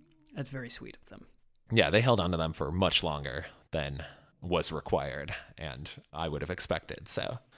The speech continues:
Speaker 1: I s-, I sold
Speaker 2: great
Speaker 1: my
Speaker 2: parents.
Speaker 1: original kit for gas money to drive to Los Angeles. That was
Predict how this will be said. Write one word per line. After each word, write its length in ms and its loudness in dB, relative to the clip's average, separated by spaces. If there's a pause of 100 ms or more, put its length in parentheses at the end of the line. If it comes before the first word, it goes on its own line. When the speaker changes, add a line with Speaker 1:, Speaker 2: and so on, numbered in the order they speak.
(500)
Speaker 1:
I 80 0
s-, 180 2
I 80 6
sold 320 8
Speaker 2:
great 40 8
Speaker 1:
my 80 10
Speaker 2:
parents. 160 4
Speaker 1:
original 260 2
kit 320 0
for 160 -2
gas 420 2
money 320 2
to 100 -2
drive 880 -2 (400)
to 280 6
Los 380 2
Angeles. 680 -14
That 200 -8
was 320 -12